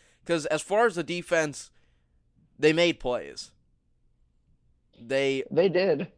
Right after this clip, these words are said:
Speaker 1: they forced a fumble on the one-yard line. That was quite possibly, if Maryland won, I would have said it was the biggest play of the game. Uh, they made the pick six. They make things happen. That's what they've done all year. They put the offense in positions to win.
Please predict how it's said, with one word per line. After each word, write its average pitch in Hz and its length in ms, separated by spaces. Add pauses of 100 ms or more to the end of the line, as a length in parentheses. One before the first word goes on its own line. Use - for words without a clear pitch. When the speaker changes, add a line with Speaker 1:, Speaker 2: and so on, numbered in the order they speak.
(120)
Speaker 1:
they 131 120
forced 160 360
a 156 60
fumble 147 540
on 139 100
the 135 80
one-yard 127 420
line. 123 240
That 113 100
was 113 140 (840)
quite - 320
possibly, 139 380
if 127 100
Maryland 143 340
won, 151 240
I 135 40
would 135 120
have 127 80
said 147 180
it 135 60
was 131 120
the 113 60
biggest 120 260
play 127 140
of 113 60
the 110 60
game. 117 360 (1120)
Uh, 120 220
they 120 160
made 143 220
the 131 80
pick 135 240
six. - 480 (960)
They 170 100
make 196 200
things 208 240
happen. 196 400 (280)
That's 139 200
what 147 80
they've 151 140
done 151 200
all 143 160
year. 127 300 (240)
They 127 100
put 143 220
the 135 100
offense 151 420
in 120 100
positions 135 500
to 120 100
win. 135 340